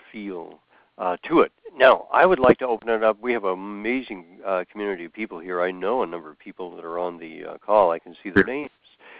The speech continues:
And so, uh, I just wanna open it up and, um,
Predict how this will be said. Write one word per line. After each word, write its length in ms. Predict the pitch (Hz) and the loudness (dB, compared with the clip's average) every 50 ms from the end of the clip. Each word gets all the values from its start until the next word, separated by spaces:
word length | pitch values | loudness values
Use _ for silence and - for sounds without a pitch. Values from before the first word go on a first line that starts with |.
| - - _ - | -20 -20 _ -8
And 160 | 98 95 95 - - | -6 -6 -6 -2 2
so, 360 | 117 110 104 101 101 113 - | 4 6 6 6 4 2 0
uh, 680 | 117 104 104 101 98 98 98 95 95 92 92 98 - - - | 4 6 6 8 8 6 4 2 0 -2 -4 -6 -10 -6 -2
I 140 | - 139 139 | 0 0 0
just 180 | 117 - - | -2 -4 -4
wanna 160 | 113 101 95 | -4 -4 -4
open 280 | - 107 110 - 120 104 | -4 -6 -6 -6 -6 -6
it 120 | 98 98 | -4 -2
up 160 | 107 110 120 - _ 120 | -2 -2 -4 -4 _ -12
and, 440 | 113 104 98 98 95 95 92 - | -8 -6 -6 -6 -6 -8 -8 -6
um, 520 | 104 92 92 90 87 87 87 87 90 87 | -4 -2 0 0 -2 -4 -6 -12 -18 -20